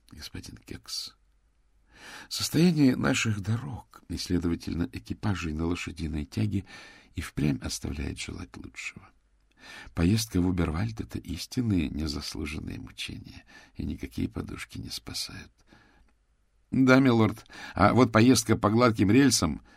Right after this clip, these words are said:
в хорошо обустроенном вагоне будет вершиной комфорта. Как по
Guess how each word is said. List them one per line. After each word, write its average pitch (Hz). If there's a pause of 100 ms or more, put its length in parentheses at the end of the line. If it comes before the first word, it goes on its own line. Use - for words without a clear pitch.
(160)
в -
хорошо 95
обустроенном 98
вагоне 95
будет 101
вершиной 110
комфорта. 85 (960)
Как 135
по 131